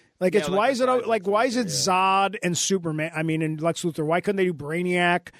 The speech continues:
Speaker 1: Solomon Grundy, Bizarro Superman? There's, like, tons of, like, Mister Mistlepix or whatever his stupid name is. Like, there's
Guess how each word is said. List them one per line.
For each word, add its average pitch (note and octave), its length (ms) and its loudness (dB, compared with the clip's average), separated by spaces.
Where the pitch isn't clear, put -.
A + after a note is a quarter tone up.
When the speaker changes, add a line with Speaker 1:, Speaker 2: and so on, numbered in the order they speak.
Speaker 1:
Solomon F3+ 440 -4
Grundy, F3+ 680 2
Bizarro E3+ 480 0
Superman? E3+ 580 -2
There's, A3 160 2
like, C4 200 0
tons E4 480 0
of, B3 380 -2
like, G#3 180 2
Mister G#3 240 0
Mistlepix F#3+ 640 0
or F3+ 60 2
whatever E3+ 180 2
his E3 80 -4
stupid D#3+ 240 -6
name E3 180 -2
is. D#3+ 80 -4
Like, F#3 140 0
there's G#3 160 0